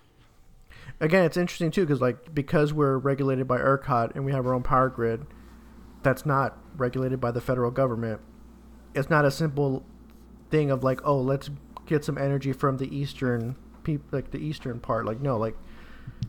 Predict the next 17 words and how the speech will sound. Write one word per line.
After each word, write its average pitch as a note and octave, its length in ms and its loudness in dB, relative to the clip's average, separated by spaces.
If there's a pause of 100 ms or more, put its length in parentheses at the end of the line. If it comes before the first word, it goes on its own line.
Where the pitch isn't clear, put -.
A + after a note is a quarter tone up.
(380)
it's D3 120 2
not C#3+ 100 2
a C3 60 2
simple A#2+ 240 -4
switch. - 380 -2
So, C3+ 100 -2
like, A#2 200 0 (1160)
it's - 140 -2
a F3+ 80 4
whole E3+ 200 6
give C#3+ 200 0
and C3+ 120 0
take, B2+ 280 2 (720)
but A#2 300 4 (1160)
I A#2 100 2
don't F#2+ 120 0
know. F2+ 180 -2